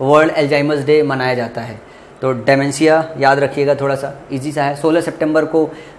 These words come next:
जो भी इसमें date आया उसको revise कर लेते हैं। International Day for the Preservation of Ozone Layer याद होगा आपको,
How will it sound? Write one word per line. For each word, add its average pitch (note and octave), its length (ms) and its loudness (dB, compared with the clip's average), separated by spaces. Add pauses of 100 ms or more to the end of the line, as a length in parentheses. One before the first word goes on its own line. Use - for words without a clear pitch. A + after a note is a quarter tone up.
जो C#3+ 100 2
भी D#3 60 2
इसमें D3 200 -2
date D3 220 2
आया D3 140 4
उसको D3 160 -4
revise C#3+ 280 0
कर D3+ 120 -2
लेते C3 240 -2
हैं। D3 220 -4
International D3 440 0
Day D3+ 200 0
for C#3+ 160 4
the D3 140 0
Preservation C#3 440 -2
of D3 140 -2
Ozone C#3 240 -2
Layer D3 260 2
याद C3 200 0
होगा C#3+ 180 2
आपको, D#3 260 -2